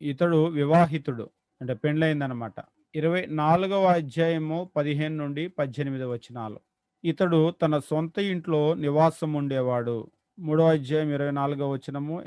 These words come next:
ఎనిమిదో అధ్యాయం ఒకటో వచనము. ఇతడు తన సొంత ఇంటిలో నివాసం ఉండేవాడు. ఇతడు చెరలో ఉన్న ఇతరులతో కలిసి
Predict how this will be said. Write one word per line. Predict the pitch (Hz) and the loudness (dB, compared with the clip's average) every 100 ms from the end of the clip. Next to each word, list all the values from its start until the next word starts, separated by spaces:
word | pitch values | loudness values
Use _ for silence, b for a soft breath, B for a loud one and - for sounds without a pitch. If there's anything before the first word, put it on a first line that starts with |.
| 135 | -6
ఎనిమిదో | 135 135 135 | -4 -2 -2
అధ్యాయం | 123 143 147 156 | -4 -8 -8 -6
ఒకటో | 131 127 131 | -8 -6 -6
వచనము. | 120 - 117 110 - _ - 131 | -6 -10 -12 -12 -16 _ -12 -8
ఇతడు | 156 147 156 175 | -4 -2 -2 -4
తన | 151 139 - | -4 -6 -6
సొంత | 143 143 165 151 | -8 -6 -6 -6
ఇంటిలో | 143 139 147 160 | -6 -6 -6 -6
నివాసం | 139 139 131 - 135 | -4 -2 -4 -6 -10
ఉండేవాడు. | 127 123 120 117 113 113 - - 170 | -8 -6 -4 -6 -6 -10 -12 -6 -6
ఇతడు | 160 190 170 151 170 - _ _ - | 0 4 6 4 2 -6 _ _ -6
చెరలో | 160 151 180 202 202 | 2 4 4 2 0
ఉన్న | 190 185 185 156 | -2 -4 -4 -4
ఇతరులతో | 156 175 170 160 165 147 | -4 -2 -2 -2 -2 -2
కలిసి | 147 139 - 135 | -2 -4 -6 -8